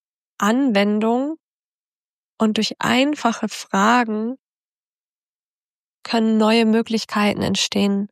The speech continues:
neue Räume sich öffnen, Gefängnisstäbe sich auflösen. Und manchmal reicht's, zwei, drei von diesen Gitterstäben aufzulösen, um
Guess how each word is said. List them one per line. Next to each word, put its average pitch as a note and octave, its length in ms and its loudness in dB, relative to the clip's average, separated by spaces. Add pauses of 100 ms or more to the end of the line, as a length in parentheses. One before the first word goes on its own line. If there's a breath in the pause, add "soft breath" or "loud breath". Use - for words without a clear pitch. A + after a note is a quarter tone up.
neue G#3+ 360 2
Räume G#3+ 460 2
sich - 280 -6
öffnen, G3+ 540 -2 (100)
Gefängnisstäbe G3+ 1500 0 (760)
sich - 360 -6
auflösen. G3 960 -2 (640)
Und G#3+ 260 -2 (220)
manchmal B3 440 0
reicht's, A#3 720 0 (180)
zwei, B3+ 340 0
drei A#3+ 300 2
von A#3 160 0
diesen G#3 420 -2 (580)
Gitterstäben G3+ 680 0
aufzulösen, G#3 1080 0 (1120)
um A#3 440 0